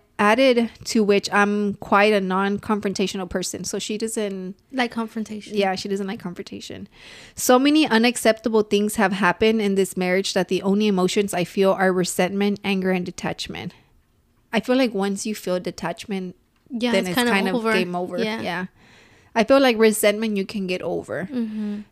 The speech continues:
Speaker 1: Detachment, maybe, but I feel like, yeah, like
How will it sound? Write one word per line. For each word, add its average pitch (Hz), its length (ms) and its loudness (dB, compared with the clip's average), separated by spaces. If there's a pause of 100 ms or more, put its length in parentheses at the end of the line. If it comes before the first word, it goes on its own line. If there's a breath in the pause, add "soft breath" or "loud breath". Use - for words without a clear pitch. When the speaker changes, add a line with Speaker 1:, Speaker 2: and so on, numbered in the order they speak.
Speaker 1:
Detachment, 220 920 -4
maybe, 202 480 -2
but 208 200 -4
I 185 80 -2
feel 196 180 -6
like, 185 220 -6
yeah, 170 260 0 (680 soft breath)
like 196 360 -10